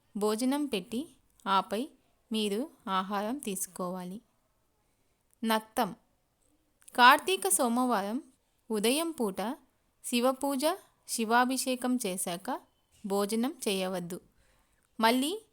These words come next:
సాయంత్రం పూజా కార్యక్రమాలు నిర్వహించి శివుడికి అన్నం నైవేద్యంగా సమర్పించాలి. ఆ తర్వాత ఆకాశంలో నక్షత్రం చూసి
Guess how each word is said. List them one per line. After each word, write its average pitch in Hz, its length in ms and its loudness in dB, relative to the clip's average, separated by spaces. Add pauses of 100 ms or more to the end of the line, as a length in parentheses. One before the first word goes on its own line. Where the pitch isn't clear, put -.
(160)
సాయంత్రం 254 720 2 (320)
పూజా 262 300 2
కార్యక్రమాలు 233 840 0
నిర్వహించి 202 720 -4 (480)
శివుడికి 247 720 -2 (240)
అన్నం 220 440 0 (360)
నైవేద్యంగా 233 760 0
సమర్పించాలి. 190 880 -4 (840)
ఆ 233 140 10
తర్వాత 254 760 0 (420)
ఆకాశంలో 240 880 2 (380)
నక్షత్రం 294 580 -2
చూసి 285 460 -4